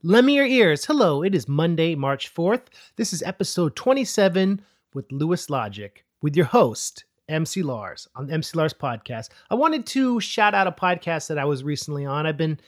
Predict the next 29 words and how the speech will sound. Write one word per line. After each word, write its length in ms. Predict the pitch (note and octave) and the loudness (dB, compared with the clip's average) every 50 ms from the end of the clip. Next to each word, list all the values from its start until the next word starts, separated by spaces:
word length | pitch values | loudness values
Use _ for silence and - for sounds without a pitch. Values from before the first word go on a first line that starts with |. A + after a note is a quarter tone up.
| _ - _ - | _ -20 _ -14
since 180 | - C4+ B3+ | -10 -4 -2
I 60 | D4 | 0
started 360 | C4 - - B3+ B3+ A#3+ A#3+ F#3+ | 0 2 4 4 4 4 4 2
doing 180 | G3+ F#3+ F3 | 2 2 2
this 100 | E3+ D3+ | 0 -2
podcast, 640 | - - D#3+ D3+ D3+ - - D3+ D#3 D3 - - - | -4 -2 -2 -2 -2 -4 -4 -4 -4 -4 -6 -8 -8
people 240 | - G3 - A#3 A3 | -8 -4 -4 -2 -2
have 40 | E3+ | -2
been 140 | F3+ E3 | -2 -2
asking 380 | D#3+ D#3+ E3+ - - - F3 E3 | 0 0 -2 -2 -2 -2 -2 -2
me 80 | D#3 D3+ | -2 -2
to 160 | - E3 D3+ | -4 -6 -4
guest 360 | C3 D#3 D3 D3 - - - - | -4 -4 -6 -6 -8 -10 -12 -12
on 140 | - C3+ D#3 | -10 -4 2
their 160 | F3 A3+ C4 | 4 4 4
podcast, 640 | C4 - G3 D#3 - A#2+ - - D3 C3+ C#3 C3+ - - _ - - _ _ _ - | 4 2 0 -2 -2 -4 -8 -8 -8 -6 -6 -8 -10 -14 _ -20 -20 _ _ _ -8
which 120 | - E3+ | -6 -6
is 80 | G#3 G#3 | -2 2
tight 240 | - D4+ C4+ F#3 | 4 4 4 4
because 240 | D#3 D3+ - D#3+ C#3+ | 0 -4 -6 -4 -2
I 80 | E3+ E3 | -2 0
can 220 | E3+ - F3 D#3 | 0 -2 -4 -4
promote 420 | - D#3 D#3+ D#3 D3+ B2 - D#3 D3 | -4 -6 -6 -6 -6 -8 -10 -10 -6
their 180 | F3 G3 A3 | -4 -4 -4
podcast, 680 | G3+ - A3 A3 G#3+ G#3 G#3 - G#3 G3+ G3 G3 G3 - | -2 0 2 2 2 0 0 -2 0 0 0 0 -2 -4
they 120 | - C#3+ C3+ | -8 -8 -8
can 180 | - D#3+ D3 | -8 -10 -10
promote 340 | - - C#3+ C3 A2+ B2 - | -10 -10 -10 -10 -10 -10 -6
mine. 500 | D#3+ F#3 G#3 G#3+ G#3+ G#3+ G3+ G3+ G3+ G3 | -2 -2 0 0 0 0 0 -2 -4 -6